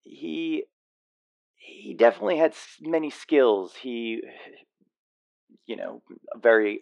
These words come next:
early archaeologist. He also had some Masonic connections. He was,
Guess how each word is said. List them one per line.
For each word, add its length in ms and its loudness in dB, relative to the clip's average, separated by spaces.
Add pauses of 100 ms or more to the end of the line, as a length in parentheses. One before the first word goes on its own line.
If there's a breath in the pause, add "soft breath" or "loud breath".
early 340 4
archaeologist. 1160 2
He 320 -10
also 380 -2
had 320 -2
some 340 -12 (420 soft breath)
Masonic 580 2
connections. 640 -8
He 120 -12
was, 400 -10